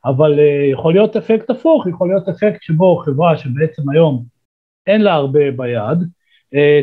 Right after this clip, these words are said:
תייצר, אה, לעצמה ערך כזה, ששם היא תוכל, אה, להיפגש עם הרבה מאוד מזומנים, ובהנחה שהיא תרתום את המזומנים האלה למחקר ופיתוח,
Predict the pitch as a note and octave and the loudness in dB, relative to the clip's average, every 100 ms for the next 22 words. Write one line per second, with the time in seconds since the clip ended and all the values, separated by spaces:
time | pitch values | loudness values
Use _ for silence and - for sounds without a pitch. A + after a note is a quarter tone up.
0 | C#3+ E3+ E3+ G#3+ A3 G#3 G3+ F#3+ F3+ F3 | 2 -2 0 0 2 2 0 0 -2 -2
1 | E3 F#3 F#3+ F3 F#3 F#3+ F#3 - F3 B3 | -4 -2 -2 0 2 2 0 -6 -2 2
2 | G3 - - E3 G#3 G#3 G#3 G3 F3+ E3 | 2 0 -8 -6 -2 2 2 0 -2 -2
3 | F#3 F#3 F#3 F3+ E3+ D#3 E3 E3+ E3+ D#3 | 2 4 4 2 -2 -2 -2 -2 -4 0
4 | F3+ F#3 F#3 F#3 D#3+ G3 B3+ D#4 B3 - | 0 0 0 -2 -2 0 2 2 0 -4
5 | _ _ _ D3+ D3+ D3+ D#3 F#3 F3 F3+ | _ _ _ -2 0 -2 0 -2 0 -2
6 | F3+ E3+ G3 F3+ F#3 D3+ E3+ E3 F3 F#3 | -2 0 0 0 -2 0 0 0 0 2
7 | F3 E3 D#3 D3 - E3+ E3+ E3+ D3+ G#3+ | 2 2 0 -4 -2 0 0 -4 -2 2
8 | G#3+ E3 - | 2 0 -6